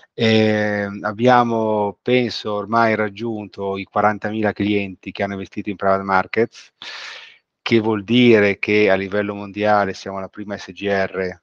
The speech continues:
come numero di clienti, perché facciamo un business democratico. Poi non facciamo solo quello, perché abbiamo quello democratico,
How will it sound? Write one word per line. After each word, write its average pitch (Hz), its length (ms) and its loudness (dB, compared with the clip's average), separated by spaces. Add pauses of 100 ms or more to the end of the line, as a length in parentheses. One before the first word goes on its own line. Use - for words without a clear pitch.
come 98 200 -14
numero 98 200 -10
di 90 120 -12
clienti, 95 580 -4
perché - 320 -12
facciamo 95 300 -8
un 90 60 -18
business 92 320 -14
democratico. 92 600 -2
Poi 110 80 0
non 101 80 -2
facciamo 110 260 -2
solo 101 220 -6
quello, 90 240 -6
perché - 200 -10
abbiamo 90 500 0
quello 92 160 -6
democratico, 101 720 2